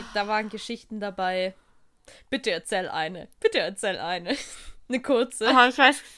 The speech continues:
Speaker 1: ich weiß gar nicht, welche.
Speaker 2: Okay, also die
Speaker 1: Hab
Speaker 2: mit
Speaker 1: ich
Speaker 2: dem
Speaker 1: dir
Speaker 2: Katzentyp haben wir ja weg. Die ist durch.
Speaker 1: Hab ich dir, hab ich dir, hab ich dir von meinem Adventskalendermann erzählt?
Speaker 2: Ja, den ich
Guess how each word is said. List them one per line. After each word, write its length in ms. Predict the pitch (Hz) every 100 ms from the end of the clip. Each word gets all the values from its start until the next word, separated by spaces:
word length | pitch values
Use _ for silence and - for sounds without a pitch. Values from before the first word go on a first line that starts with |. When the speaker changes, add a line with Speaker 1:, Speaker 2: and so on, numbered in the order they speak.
| - -
Speaker 1:
ich 180 | 277
weiß 240 | 311 269 262
gar 160 | 247
nicht, 240 | 240 277 262
welche. 760 | 262 262 294 349 311 226 226 - _ _ _ _ _ _ _ - _ -
Speaker 2:
Okay, 280 | 240 269 247
also 220 | 247 240
die 140 | 214
Speaker 1:
Hab 80 | 254
Speaker 2:
mit 60 | -
Speaker 1:
ich 40 |
Speaker 2:
dem 80 | 254
Speaker 1:
dir 80 | 277
Speaker 2:
Katzentyp 500 | 277 285 302 285 269
haben 220 | 254 240
wir 80 | 226
ja 320 | 220 208 208 - _ _
weg. 380 | 185 160 - - - - - _ _ _
Die 80 | 190
ist 180 | 190 -
durch. 320 | 160 87 - -
Speaker 1:
Hab 80 | 247
ich 120 | 277
dir, 140 | 254 -
hab 220 | 254 269
ich 160 | 302 -
dir, 280 | 277 269 -
hab 120 | 269
ich 100 | 262 285
dir 120 | 294
von 160 | 277
meinem 200 | 254 226
Adventskalendermann 1080 | - - 220 311 - 330 294 294 311 302 294
erzählt? 680 | 254 302 - 294 294 339 - - _ _ _ _ _ _ _ - - _ _ _ -
Speaker 2:
Ja, 720 | 196 196 208 226 240 240 240
den 260 | 240 240
ich 200 | 247 -